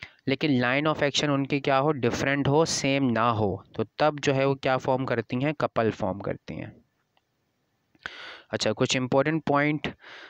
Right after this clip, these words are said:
अ, कब, अब जो पीछे मैंने क्वेश्चन आपको बताया आंसर, वो यहाँ पे बुक में भी मौजूद है, तो यहाँ से भी आप लिख सकते हैं उसको, ठीक है। To form a couple, two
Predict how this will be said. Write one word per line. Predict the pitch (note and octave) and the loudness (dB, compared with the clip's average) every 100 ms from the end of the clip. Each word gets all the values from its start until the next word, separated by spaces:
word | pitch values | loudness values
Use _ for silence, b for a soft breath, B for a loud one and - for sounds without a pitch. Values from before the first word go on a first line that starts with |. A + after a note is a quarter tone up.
| B | B
अ, | C#3 | -2
कब, | - D3 - _ _ | 2 0 -2 _ _
अब | D3 C#3+ | -4 2
जो | E3+ F3 | 2 2
पीछे | - D#3 D3+ F#3 | 0 -2 0 0
मैंने | F3 F3+ F3 | 0 0 0
क्वेश्चन | E3 D3+ E3 | 0 0 0
आपको | D#3+ D3 D#3+ | 0 0 0
बताया | C#3 A#2 A2+ A2+ | 0 0 2 2
आंसर, | G2+ A2 A2+ G#2+ A#2+ | 2 0 -2 0 2
वो | C3+ | 2
यहाँ | D3+ C#3+ D3 | 2 0 0
पे | D#3+ | 0
बुक | B2+ - | 0 0
में | D3 | 0
भी | D3 | 2
मौजूद | D3 A2+ G2+ A2+ D3 | 2 2 2 0 0
है, | D3+ | 0
तो | |
यहाँ | D3 A#2 A#2 B2 | 0 0 0 -2
से | C#3 | -2
भी | C#3 | 0
आप | C3 B2 | 2 0
लिख | A2 | -2
सकते | - G#2 - G2 | -4 -6 -6 -4
हैं | |
उसको, | F2 F2 - F2+ | -2 -4 -4 -4
ठीक | C3 E3+ | -2 -2
है। | |
To | F3+ C3+ | -2 -4
form | - C#3+ C#3 C#3+ | 0 2 2 2
a | C#3 | 0
couple, | C3 D#3 D#3+ | 0 2 2
two | D3+ | 4